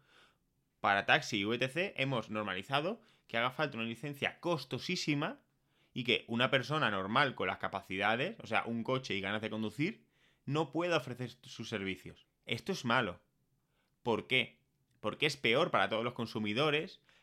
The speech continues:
La mítica de, "No, claro, entonces hay un, hay un concierto, hay algo, y no hay taxis". ¿Por qué? Porque no hay suficientes. Porque como hace falta una licencia, solo puede haber los mismos taxistas durante todo el año y los mismos V T C durante todo el año. Pues igual eso no tiene que ser así. Igual,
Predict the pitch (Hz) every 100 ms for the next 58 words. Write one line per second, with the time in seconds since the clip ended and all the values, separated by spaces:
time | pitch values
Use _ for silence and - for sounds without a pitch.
0 | _ 110 101 113 170 156 120 110 101 101
1 | 92 - 127 190 185 175 170 165 127 139
2 | 135 - 113 131 135 127 - 95 104 110
3 | 104 - 180 190 190 165 139 139 156 -
4 | 120 127 127 113 95 - 139 - 104 117
5 | 110 101 101 110 143 131 92 104 139 160
6 | 98 - _ - - 110 104 98 101 110
7 | 113 110 107 107 139 151 147 165 190 113
8 | 107 107 110 - 123 113 120 120 127 -
9 | 120 123 156 139 110 95 110 107 98 95
10 | 104 123 104 107 113 110 113 120 113 110
11 | 113 127 139 104 101 113 107 95 104 160
12 | - _ _ 113 107 104 131 208 220 151
13 | 120 95 95 156 - _ _ _ _ _
14 | _ - 117 117 160 139